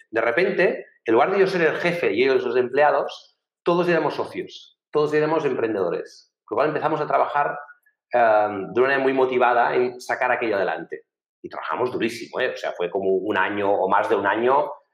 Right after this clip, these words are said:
haciendo una travesía en el desierto, em, joder, eh, haciendo, <laughs> me acuerdo, hacíamos páginas web,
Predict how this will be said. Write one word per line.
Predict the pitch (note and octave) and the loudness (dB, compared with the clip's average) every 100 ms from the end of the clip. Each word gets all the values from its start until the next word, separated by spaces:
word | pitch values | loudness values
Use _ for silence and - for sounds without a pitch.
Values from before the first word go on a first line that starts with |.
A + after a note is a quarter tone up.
| _ _ | _ _
haciendo | G2+ - G#2 G#2 | -8 -6 -2 0
una | G2+ | 0
travesía | G2 F#2+ F#2+ G#2+ | 0 0 -2 -2
en | G2 | -2
el | G2 | -2
desierto, | F#2+ F#2 - A2+ A#2+ A#2 C3 C3 C#3 - - - _ | -2 -4 -2 0 0 0 2 2 2 -2 -14 -20 _
em, | G2+ G2+ G2 F#2+ F#2 F#2 F2+ F2+ F2 E2+ D2+ - _ | -2 0 2 2 0 -2 -4 -4 -4 -6 -8 -14 _
joder, | - F2+ F2 F2 - | -6 -2 -2 -4 -8
eh, | E2 D#2+ D#2 C#2+ C2 D2+ | -6 -2 -2 -4 -6 -6
haciendo, | - - G#2+ G#2 G#2 | -6 -2 -2 -2 -2
<laughs> | |
me | B2+ - | 0 2
acuerdo, | G#2 G#2+ | 2 2
hacíamos | G#2+ G2+ G2+ | 2 2 0
páginas | - - - G2+ F#2+ F#2+ | -2 -4 0 0 0 2
web, | G2 | 0